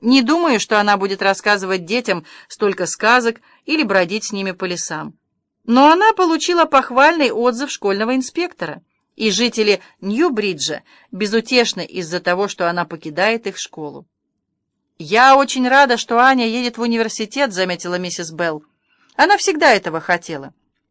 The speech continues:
«Я думаю, университет именно то, что ей нужно».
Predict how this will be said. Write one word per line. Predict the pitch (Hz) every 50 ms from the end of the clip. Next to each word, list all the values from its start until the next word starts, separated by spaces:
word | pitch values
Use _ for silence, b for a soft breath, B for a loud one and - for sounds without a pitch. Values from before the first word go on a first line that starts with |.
| _ _ _ _ _ _ _ _ _ _ -
«Я | 226 202 269 269 254
думаю, | 220 254 247 240 240 226 220 220 B B B B
университет | - 240 240 233 233 220 - - 233 220 - 254 233 - -
именно | - 277 339 320 285 262 226 208 202
то, | 196 - 233
что | 220 - - 190
ей | 185 175 190 185
нужно». | 175 160 147 139 143 - - 151 -